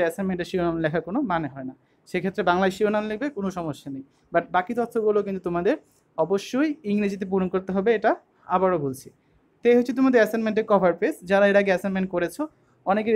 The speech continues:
স্কুল থেকে অনেক কভার পেজ দেওয়া হয়েছিল বা নিজেরা তৈরি করে নিয়েছো, সেভাবে করলে কিন্তু হবে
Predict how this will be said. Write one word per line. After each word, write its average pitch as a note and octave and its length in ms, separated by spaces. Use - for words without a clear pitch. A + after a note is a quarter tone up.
স্কুল A3+ 200
থেকে G#3+ 180
অনেক G3+ 180
কভার F#3+ 220
পেজ F#3+ 100
দেওয়া F3 220
হয়েছিল A3 340
বা F3 100
নিজেরা G3+ 300
তৈরি A3+ 200
করে G#3 180
নিয়েছো, F#3 300
সেভাবে A3 240
করলে G3+ 240
কিন্তু F#3+ 240
হবে F3+ 160